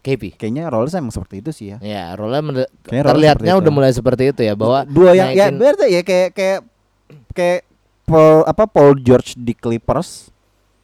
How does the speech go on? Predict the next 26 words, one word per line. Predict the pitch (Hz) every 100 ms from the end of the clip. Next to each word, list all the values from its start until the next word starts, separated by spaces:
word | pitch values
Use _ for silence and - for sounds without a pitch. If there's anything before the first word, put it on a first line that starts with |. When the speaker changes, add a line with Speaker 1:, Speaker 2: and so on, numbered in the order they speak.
| _ -
Speaker 2:
Udah | 180 311
itu | -
aja | 196 330
intinya | 320 339 359
kayak | 311 330
gitu, | -
second | - 214 240
man. | 233 240 _ _ _ _ _ _
Speaker 1:
Iya, | 151 127 98 170
Speaker 2:
Gua |
Speaker 1:
iya. | 233
Speaker 2:
ngelihat | 208 185 - _ -
Porzingis | 170 185 214 -
seperti | - 170 214
itu. | - 202 _ _ _ _
Speaker 1:
Iya, | 117 113 92
tapi | - 135 220 220 _ _ _ _
di | - 131 147
saat | 165 147 151 - _ _ -
Porzingis | 151 147 147 135
disuruh | 131 123 131
step | - 120
up | 175
bisa. | 127 92 156 156 120 104
Speaker 2:
Bisa. | _ - 131 135 123 117 104
Speaker 1:
Tapi | 104 - 190 220